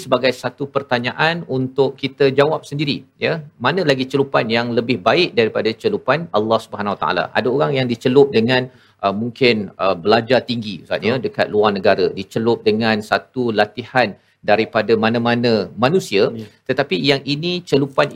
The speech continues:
Speaker 1: ini adalah datang daripada Allah Subhanahu Wa Taala yang amat-amat mendengar dan amat mengetahui. Jadi, bila Allah mendengar, Allah mengetahui, dicelup dengan sistem ini, ia menyebabkan kita akan berubah dari segi hati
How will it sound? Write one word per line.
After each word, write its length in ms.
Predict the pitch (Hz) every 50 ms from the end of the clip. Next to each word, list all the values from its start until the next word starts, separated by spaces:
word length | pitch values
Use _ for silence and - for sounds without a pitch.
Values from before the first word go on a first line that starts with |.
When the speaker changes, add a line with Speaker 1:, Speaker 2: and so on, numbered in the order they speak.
| 135
Speaker 1:
ini 180 | 127 131 143 156 160 165 170 170 151 87 90 - _ _ _ - 113
adalah 360 | 113 127 131 131 131 139 131 123 107 98
datang 300 | 107 107 - - 135 135 131 127 113
daripada 340 | 113 113 113 - - 104 110 104 - - 135
Allah 220 | 143 147 147 139 139 -
Subhanahu 320 | - 123 117 120 123 120 113
Wa 60 | - 117
Taala 260 | 98 110 113 123 127 131 127 107 110
yang 100 | 110 110 - - 107
amat-amat 580 | 104 110 120 123 120 - - 113 113 117 123 110 - 98 104 123
mendengar 600 | 143 160 156 127 117 117 120 127 135 147 156 156 160 - - 117
dan 80 | 113 110 - - 104
amat 240 | 101 98 113 175 214 - _ _ _ _ _ - 120
mengetahui. 440 | 139 139 139 135 - 120 117 113 82 73 - _ _ _ _ _ _
Jadi, 160 | 92 95 131 139 127
bila 120 | 131 127 - - - 139
Allah 180 | 160 170 165 139 139
mendengar, 400 | 135 127 127 127 131 147 165 180 -
Allah 240 | - 127 131 135 127 123 127
mengetahui, 480 | 120 117 - 104 - 92 92 104 127 - - - _ _ _ _ _ _ - 113
dicelup 400 | 117 - - - 170 208 196 - 208
dengan 180 | 131 131 131 123 - -
sistem 300 | 127 - - - 147 110 - 104
ini, 140 | 101 110 156 208 - - _ _ _ _ 123
ia 100 | 135 147 143 127
menyebabkan 520 | 123 117 117 107 113 110 - - - 139 147 147 -
kita 220 | 127 120 - - 135 123 - 110
akan 180 | - - 117 113 98 107
berubah 440 | 120 - - 139 123 131 123 104 - - - 110
dari 140 | 110 110 - -
segi 200 | - 110 87 107 101 -
hati 260 | 139 139 - -